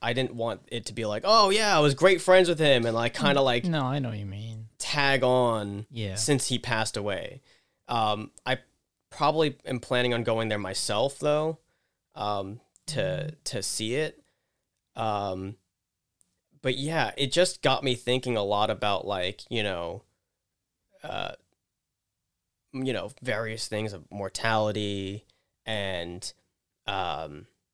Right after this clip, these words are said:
Speaker 1: the, the sort of, uh, uh,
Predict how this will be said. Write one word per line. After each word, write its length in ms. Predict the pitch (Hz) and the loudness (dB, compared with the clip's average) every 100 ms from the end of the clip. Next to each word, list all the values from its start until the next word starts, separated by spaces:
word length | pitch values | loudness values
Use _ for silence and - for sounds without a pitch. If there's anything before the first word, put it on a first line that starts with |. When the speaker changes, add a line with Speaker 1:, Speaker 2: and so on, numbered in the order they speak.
| _ _ 113 110 | _ _ -20 -10
Speaker 1:
the, 600 | 113 101 90 85 71 - _ _ _ _ _ _ _ _ _ _ _ _ _ _ _ _ | -6 -6 -6 -10 -12 -16 _ _ _ _ _ _ _ _ _ _ _ _ _ _ _ _
the 100 | - 120 | -8 -4
sort 300 | - 147 156 | 0 2 2
of, 200 | 139 127 | 0 2
uh, 320 | 117 98 85 | 2 2 -2
uh, 300 | - 113 98 | -4 -4 -4